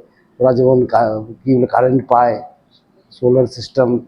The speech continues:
সোলার সিস্টেম করে যেমন ওরা কারেন্ট পায়, সেটার জন্য অনেক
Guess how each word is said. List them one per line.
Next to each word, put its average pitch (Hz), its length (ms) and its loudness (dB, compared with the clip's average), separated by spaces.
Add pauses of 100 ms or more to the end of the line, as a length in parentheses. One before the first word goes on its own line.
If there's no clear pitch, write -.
(440)
সোলার 127 220 -2
সিস্টেম 120 360 -2
করে 123 200 0
যেমন 123 180 2
ওরা 120 160 2
কারেন্ট 113 440 0
পায়, 113 280 0
সেটার 135 280 -4
জন্য 151 160 2
অনেক 165 220 4